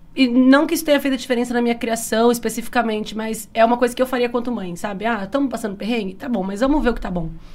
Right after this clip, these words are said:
Acho que eu teria focado mais nisso e, e talvez trazido mais essa perspectiva positiva. Então, eu teria f-, dado essa dica pra eles.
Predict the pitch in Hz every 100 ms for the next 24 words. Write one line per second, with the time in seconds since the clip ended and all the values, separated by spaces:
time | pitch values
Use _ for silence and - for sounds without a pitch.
0 | - - - 208 254 254 254 254 240 240
1 | 240 233 214 214 247 233 - 196 - 220
2 | 202 220 240 214 202 208 208 214 214 226
3 | - - - 202 - 202 202 208 185 -
4 | 180 170 - - 214 220 233 - - -
5 | - - 214 202 - 196 160 - 190 -
6 | - 185 180 170